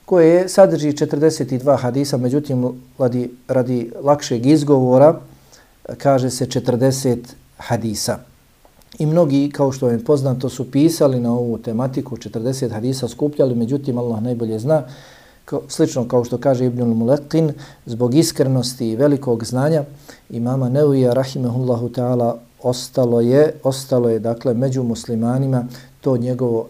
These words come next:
njegovo dijelo kao najpoznatije četrdeset hadisa. Pa kaže šejh Abdullah Sa'd,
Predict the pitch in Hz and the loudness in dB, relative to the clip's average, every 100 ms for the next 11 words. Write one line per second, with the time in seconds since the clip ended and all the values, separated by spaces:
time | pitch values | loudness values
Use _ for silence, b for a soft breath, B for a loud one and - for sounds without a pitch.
0 | 127 120 120 117 113 117 110 131 131 117 | -6 -4 -2 0 0 -4 -2 2 2 2
1 | 113 - 127 117 117 131 131 110 101 120 | -4 -4 0 2 2 0 -2 -6 -4 -4
2 | 120 120 - 120 113 117 117 110 120 110 | -2 -4 -4 -4 -2 -2 -2 -6 -6 -6
3 | 113 113 127 170 170 147 127 160 127 123 | -6 -8 -2 2 4 2 2 2 2 2
4 | 143 127 - 160 | 2 2 4 4